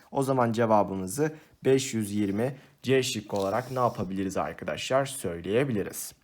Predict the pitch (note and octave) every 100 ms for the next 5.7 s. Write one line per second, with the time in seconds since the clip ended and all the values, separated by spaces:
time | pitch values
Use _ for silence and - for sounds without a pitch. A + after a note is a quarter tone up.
0 | _ - - E3+ G3+ D3+ - A2 A#2 -
1 | _ - B2+ D#3 G3 - - F3 - F3+
2 | F3+ E3 F#3 D#3 D3+ A#2+ A2 A2+ A#2+ G#2
3 | G#2+ G2 F#2 G2 D3 - - - B2 D#3
4 | E3+ F#3+ F3+ F3+ F3 D3 C#3 - D3 C#3
5 | A#2+ A2+ G#2+ G2 - -